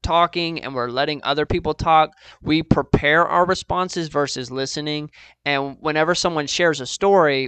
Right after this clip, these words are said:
we oftentimes, we try to share a s-, another story that will, like, one up each other, and we do it without realizing it. But sometimes people just need their moment to shine, and everything is not all about you,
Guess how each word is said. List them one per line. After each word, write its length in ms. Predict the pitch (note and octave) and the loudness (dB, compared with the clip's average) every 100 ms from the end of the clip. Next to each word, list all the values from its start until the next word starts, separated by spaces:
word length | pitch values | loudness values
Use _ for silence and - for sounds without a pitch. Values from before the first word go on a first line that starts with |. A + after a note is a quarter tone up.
| - | -6
we 460 | C#3 D#3 E3 D#3+ C#3+ - | -4 -2 0 -2 -6 -2
oftentimes, 760 | C#3+ D3 D3 C#3 C#3 C3+ C3 | 0 0 -4 -4 -4 -4 -4
we 80 | D3 | -6
try 240 | - C#3+ | -2 -2
to 80 | C3 | -2
share 240 | - C#3+ A#2+ | -2 -2 -2
a 40 | |
s-, 200 | - - - | -4 -12 -6
another 280 | D#3 D#3+ C#3+ | -2 0 -2
story 380 | - C#3 B2 B2+ | -4 -2 -2 -2
that 220 | B2+ - | -4 -4
will, 180 | C3 B2 | -6 -6
like, 380 | A#2 A2+ A#2+ - _ _ - | -6 -6 -10 -18 _ _ 2
one 260 | C#3+ D3 | 4 6
up 200 | D3+ - | 2 2
each 180 | E3+ - | -2 0
other, 220 | E3+ E3 | 2 2
and 100 | C#3+ | 0
we 100 | B2+ | -4
do 200 | C3+ D#3 | -2 -2
it 40 | B2+ | -2
without 300 | B2+ A#2+ - | -2 -2 0
realizing 540 | D3+ D#3 B2 B2 B2 | 0 0 0 -4 -10
it. 160 | A#2 - | -10 -8
But 120 | C3 | -6
sometimes 460 | - D4 A#3 G#3 | -4 -2 -2 -2
people 280 | - G#3+ G3 | -2 -2 -2
just 240 | D#3+ C#3+ D3+ | -4 -6 -6
need 120 | D3 | -4
their 140 | C3+ | -4
moment 380 | B2+ C#3+ D#3 C#3+ | -2 -4 -4 -4
to 100 | A#2+ | -6
shine, 500 | - B2+ C#3 D#3 D#3+ - - - - | -4 -2 -2 -4 -6 -14 -20 -10 -2
and 240 | C#3+ C#3+ - | -2 -2 -2
everything 420 | F#3 B3 A#3+ G3+ | -2 0 -2 -2
is 160 | C#3+ B2+ | -4 -6
not 360 | C3+ D3+ D#3+ - | -4 0 0 0
all 260 | E3 E3+ | 2 2
about 440 | E3+ E3+ E3+ - F3 | 2 2 0 -2 -4
you, 340 | F3+ F3+ | 0 0